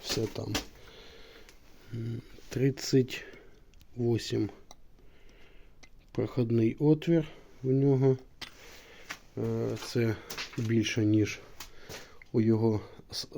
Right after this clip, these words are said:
побратимів, старших, молодших. Задня бабка конус третій, передня конус, по-моєму, п'ятий, якщо я не о-, ошибаюся. Е,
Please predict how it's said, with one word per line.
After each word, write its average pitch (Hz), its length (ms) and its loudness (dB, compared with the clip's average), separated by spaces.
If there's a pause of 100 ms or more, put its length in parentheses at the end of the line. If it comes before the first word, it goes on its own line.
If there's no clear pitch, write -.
побратимів, 123 880 6
старших, 127 540 -2
молодших. 110 680 -2 (640)
Задня 113 480 6
бабка 107 400 -2
конус 110 460 -4
третій, 160 500 0 (1300)
передня 117 580 2 (140)
конус, 113 460 -2 (1200)
по-моєму, 110 500 0
п'ятий, 107 500 -4 (180)
якщо - 300 -8
я 107 160 -6
не 107 220 -6 (260)
о-, 117 120 -6 (120)
ошибаюся. 107 840 -4 (920)
Е, 113 560 -2